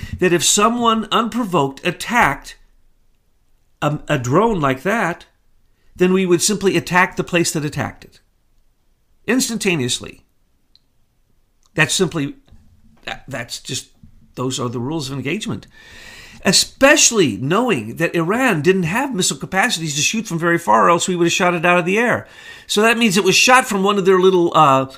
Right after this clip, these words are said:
Boston whaler boats that they zoom around in, in the, uh, the, the <laughs> Iranian Revolutionary Guard, a complete joke.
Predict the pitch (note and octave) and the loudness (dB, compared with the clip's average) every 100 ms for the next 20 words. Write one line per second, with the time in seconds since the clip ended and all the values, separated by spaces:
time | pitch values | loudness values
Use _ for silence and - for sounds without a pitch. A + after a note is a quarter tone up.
0 | - - B2 F#3 G3+ - F3+ E3 F#3+ G#3+ | -20 -10 4 6 6 2 2 2 2 4
1 | E3+ C#3 C#3 - C3+ C#3+ C3+ A#2+ D3 C3 | 2 2 2 0 0 2 2 4 2 2
2 | A#2 A#2+ B2+ B2+ E3 C3 - B2+ A2+ - | 2 0 0 -2 -2 -4 -4 -4 -4 -6
3 | A#2 A#2 - B2 - - D3 E3 C#3+ C3 | -8 -8 -10 -10 -10 -2 0 0 0 -2
4 | B2 B2 B2+ C3 - A#2+ A2+ C3+ D3+ D3+ | 0 0 0 -2 -2 -4 -4 -2 -2 -4
5 | - B2 F3+ D#3 A2+ - G#2+ E3+ - | -8 -6 -4 -4 -6 -6 -4 -4 -6